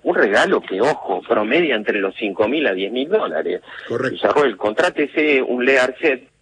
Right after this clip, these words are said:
Speaker 1: privado para llegar a Bariloche y pásese dos noches en esa mansión a la cual sí
Speaker 2: Estamos
Speaker 1: están
Speaker 2: hablando por
Speaker 1: concur-
Speaker 2: cabeza, ¿no es cierto?
Speaker 1: Claro, sí,
Speaker 2: Obviamente.
Speaker 1: sí, por cabeza,
Speaker 2: Claro.
Speaker 1: por cabeza.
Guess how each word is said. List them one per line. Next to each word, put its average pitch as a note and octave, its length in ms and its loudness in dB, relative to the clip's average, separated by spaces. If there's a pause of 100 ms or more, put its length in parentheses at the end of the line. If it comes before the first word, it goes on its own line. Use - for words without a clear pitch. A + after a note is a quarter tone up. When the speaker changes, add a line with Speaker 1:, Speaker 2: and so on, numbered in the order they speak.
(160)
Speaker 1:
privado B2+ 640 0 (440)
para F#2 220 0
llegar G#2 340 0
a B2+ 80 2
Bariloche G3+ 800 0 (120)
y B3+ 120 -8
pásese D3 840 -2 (460)
dos D3 300 2
noches C#3+ 440 0 (320)
en G2+ 160 -4
esa B2+ 240 2
mansión C#3 380 2
a D#3 40 4
la A#2 140 2
cual A#2 360 2 (540)
sí A3 280 0
Speaker 2:
Estamos E3+ 240 2
Speaker 1:
están E3 80 2
Speaker 2:
hablando F3+ 260 2
por C3 160 0
Speaker 1:
concur- - 60 2
Speaker 2:
cabeza, D#3+ 460 2
¿no A2+ 100 -8
es G2 60 -10
cierto? C#3 440 -2 (280)
Speaker 1:
Claro, C4 300 4
sí, B3+ 160 0
Speaker 2:
Obviamente. E4+ 240 -2
Speaker 1:
sí, D#4+ 120 -4
por B3 180 0
cabeza, D4 600 0
Speaker 2:
Claro. A2 180 -16
Speaker 1:
por E3+ 160 2
cabeza. B3+ 540 -2